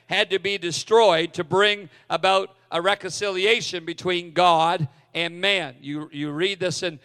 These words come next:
Ezekiel eighteen and four. "The soul that sinneth, it shall die." Paul writes and says, "For the wages of sin is death, but the gift of God is eternal life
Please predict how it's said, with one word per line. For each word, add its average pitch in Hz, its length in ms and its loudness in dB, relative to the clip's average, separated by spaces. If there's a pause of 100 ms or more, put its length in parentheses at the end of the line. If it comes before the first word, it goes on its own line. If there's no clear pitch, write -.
(180)
Ezekiel 170 680 -2
eighteen 190 400 -4
and 185 140 -10
four. 214 260 4
"The 160 120 -2
soul 247 440 6
that 180 200 -2
sinneth, 214 500 0 (260)
it 202 160 2
shall 214 340 0
die." 196 580 -2 (1700)
Paul 208 260 6
writes 214 300 4
and 214 100 -12
says, 226 240 0
"For 233 180 2
the 233 140 4
wages 233 800 0 (240)
of 185 160 0
sin 220 260 0
is 214 160 -6
death, 220 580 -2 (840)
but 185 180 0
the 196 100 4
gift - 420 2
of 165 160 -4
God 123 420 2 (320)
is 185 200 0
eternal 185 440 2
life 180 340 6